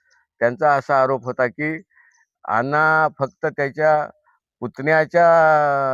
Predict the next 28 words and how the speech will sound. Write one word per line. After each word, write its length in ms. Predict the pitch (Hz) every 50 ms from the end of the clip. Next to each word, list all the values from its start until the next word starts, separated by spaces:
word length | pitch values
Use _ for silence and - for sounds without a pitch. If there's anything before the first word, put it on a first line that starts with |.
| 131 127 117
हितासाठी 640 | 107 110 110 - 147 139 123 143 139 120 156 151
काम 240 | 135 135 123 120 117
करतात, 380 | - 113 107 101 - 127 131 120 _ _ _ _ _ _ _ _ -
त्याचा 300 | - 107 113 - - 151 139 - -
फायदा 300 | 127 131 127 131 131 123
व्हावा 240 | 117 117 117 117
म्हणून, 280 | 120 120 123 131 131 127
त्याचं 380 | 107 - 110 117 110 - 143 123
बरं 180 | 135 135 135
व्हावं 220 | 127 120 117 113 113
म्हणून 240 | 113 123 131 131 131 _ _ _ _ _ _ _ -
कार्यकर्त्याकडे 800 | 117 120 131 165 180 170 175 175 156 - 165 156 143 156 151 151
दुर्लक्ष 480 | 135 127 135 123 120 131 135 110 - 131
करतात, 380 | 107 104 123 110 - - 120 107
असा 500 | 107 104 110 107 - 160 160 160 160 156 - _ _ _ _ _ _ - -
अनेक 280 | 104 123 151 175 175 - -
कार्यकर्त्याचा 720 | 143 139 135 131 117 - 127 110 98 - 117 107 104 110
माझ्यावर, 500 | 107 107 107 101 101 104 104 104 101 98
अ, 300 | 95 87 _ _ - 78 82 82 80 71 71 76 73 69 73 76 71 _ _ _ _
काय 160 | - 98 98
म्हणतात 320 | 95 101 101 95 - 98 92
ते 140 | - -
आरोप 360 | 82 80 82 95 113 135 131 -
होता. 240 | 120 117 107 - 135 - _ _ _ _ _ _ -
तो 80 | 104
काही 160 | 98 127 131 123
सत्य 380 | - - - - - 170 175
नव्हता, 320 | 175 180 170 147 - 107